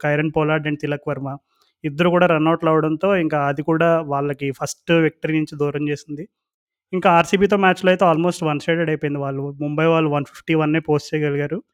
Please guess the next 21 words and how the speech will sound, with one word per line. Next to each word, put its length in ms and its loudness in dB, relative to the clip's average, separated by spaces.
ఆర్సీబీ 340 0
వాళ్ళు 240 6
సునాయాసంగా 680 2
చేసి 240 -2
చేస్తారు 300 -4
వన్ 180 -6
ఫిఫ్టీ, 320 -4
వన్ 140 -2
ఫిఫ్టీ 200 -4
టూ. 180 -4
And 200 4
ఇంకొకటి 340 2
బిగ్గెస్ట్ 440 -2
టాకింగ్ 320 0
పాయింట్ 180 -2
వచ్చేసి 300 -4
ఇప్పుడు 240 -2
ఆ 20 -6
ముంబై 380 0
కేకేఆర్ 440 2
మ్యాచ్లో 640 -4